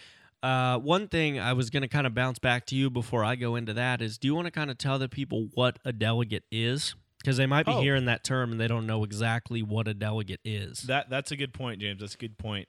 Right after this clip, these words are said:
Speaker 2: Uh, so what a delegate is, is, uh, an elected, uh, representative, uh, that essentially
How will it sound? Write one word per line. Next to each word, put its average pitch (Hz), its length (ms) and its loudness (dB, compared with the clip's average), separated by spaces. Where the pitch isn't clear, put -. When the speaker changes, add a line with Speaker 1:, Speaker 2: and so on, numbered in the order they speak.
Speaker 2:
Uh, 107 300 -2
so 135 400 -4
what 156 160 -4
a 160 60 -2
delegate 170 500 -4
is, 110 300 -4
is, 107 200 -8
uh, 107 320 -2
an 117 100 -6
elected, 127 680 -4
uh, 110 220 -2
representative, 113 1040 -4
uh, 110 240 -2
that 113 240 -6
essentially 139 1000 -4